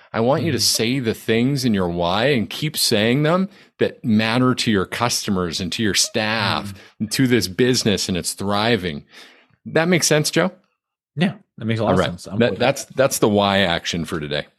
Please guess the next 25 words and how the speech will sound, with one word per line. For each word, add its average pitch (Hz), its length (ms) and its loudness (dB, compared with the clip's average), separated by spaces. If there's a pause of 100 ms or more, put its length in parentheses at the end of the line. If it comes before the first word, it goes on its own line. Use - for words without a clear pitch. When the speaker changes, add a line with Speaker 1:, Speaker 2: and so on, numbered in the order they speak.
(640)
Speaker 2:
Okay. 104 240 0 (760)
Now, 135 240 0
the 123 80 0
generator 139 560 2
action, 98 640 -6
I 110 80 2
would 110 220 2
say, 107 420 2
is, 101 680 0 (1300)
'cause 113 100 -8
there's 107 160 -6
so 151 140 0
many 123 180 2
things. 87 340 -8
If 98 100 -8
I 120 60 4
can 87 100 2
Speaker 1:
I - 40 4
Speaker 2:
only 143 100 4
Speaker 1:
know. 78 120 2
Speaker 2:
choose 123 160 2
one, 120 220 0
Speaker 1:
It's 131 80 -4
huge. 98 100 4
Speaker 2:
okay. 95 220 2